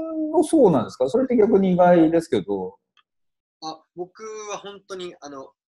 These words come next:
Speaker 2: まあ、小原さんほどじゃないにせよ、その、他の人よりも早く、あの、メモを取ってまとめて、
Speaker 1: うん。
Speaker 2: みたいな、そう、得意
Speaker 1: うん。
Speaker 2: だった。あの、投資銀行の時にアナリストの話を聞いて、
Speaker 1: ああ、そっかそっか。
Speaker 2: それを
Speaker 1: し-、そうですね。最初の仕事そうですもんね。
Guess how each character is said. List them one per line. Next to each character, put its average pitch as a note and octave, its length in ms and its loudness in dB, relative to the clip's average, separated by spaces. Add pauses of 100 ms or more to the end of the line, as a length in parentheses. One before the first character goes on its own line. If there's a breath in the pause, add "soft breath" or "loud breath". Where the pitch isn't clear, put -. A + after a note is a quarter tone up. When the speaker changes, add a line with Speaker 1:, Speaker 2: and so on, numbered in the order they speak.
(140)
Speaker 2:
ま D3+ 120 -12
あ、 B2 80 -12
小 - 20 -12
原 F#3 160 -10
さ G#3 100 -18
ん G#3 60 -16
ほ G#3 60 -18
ど - 40 -20
じ F#3 80 -18
ゃ - 20 -16
な C#3+ 120 -12
い C#3+ 60 -14
に A2+ 120 -20
せ - 80 -20
よ、 G#2+ 540 -18
そ B2 120 -20
の、 G#2+ 360 -20 (200)
他 E3+ 160 -14
の E3+ 80 -12
人 E3+ 160 -20
よ F3+ 40 -14
り D#3 80 -20
も C3 100 -20
早 D3+ 220 -20
く、 D3 480 -18
あ A2 100 -20
の、 G#2 320 -20 (140)
メ C3+ 120 -18
モ A2+ 220 -18
を G#2 60 -20
取 C3+ 180 -20
っ - 40 -20 (340)
て - 80 -18
ま D#3 180 -4
と C#3 100 -4
め C3 140 -12
て、 - 160 -20
Speaker 1:
う B2+ 60 -20
ん。 - 20 -20 (360)
Speaker 2:
み - 60 -20
た G#2 80 -20
い G2 40 -20
な、 G2 120 -20
そ A#2+ 60 -20
う、 - 100 -20
得 C#3 220 -20
意 D#3 160 -20
Speaker 1:
う E3 100 0
ん。 C#3+ 280 -2
Speaker 2:
だ C3 80 -16
っ - 20 -20
た。 G#2+ 80 -20
あ - 20 -20
の、 - 40 -20 (840)
投 F3 100 -14
資 F3+ 100 -18
銀 F#3+ 160 -16
行 D3+ 80 -14
の A2+ 60 -16
時 - 220 -20
に G#2 320 -20
ア A2+ 60 -18
ナ C3+ 80 -12
リ D3+ 80 -14
ス D#3+ 60 -20
ト C3 100 -18
の - 60 -20
話 A2+ 320 -20
を G2 40 -20
聞 - 200 -20
い A#2 80 -20
て、 D#3+ 300 -16
Speaker 1:
あ D#3+ 220 4
あ、 D#3 40 4
そ F#3 80 2
っ - 40 0
か F3 80 4
そ E3 80 2
っ - 40 -2
か。 B2 240 2
Speaker 2:
そ - 140 -14
れ - 40 -16
を D#3+ 40 -8
Speaker 1:
し-、 - 40 -10
そ G#3 60 4
う F3+ 40 2
で D3+ 40 0
す C3+ 60 -2
ね。 C#3 160 0
最 G#3 140 4
初 A#3 120 2
の A#3+ 60 2
仕 A3+ 80 -2
事 A#3+ 200 4
そ A#3+ 140 2
う G3+ 40 0
で B2+ 60 -2
す A#2+ 60 -6
も F#2+ 140 -6
ん E2+ 80 -16
ね。 F#2 80 -14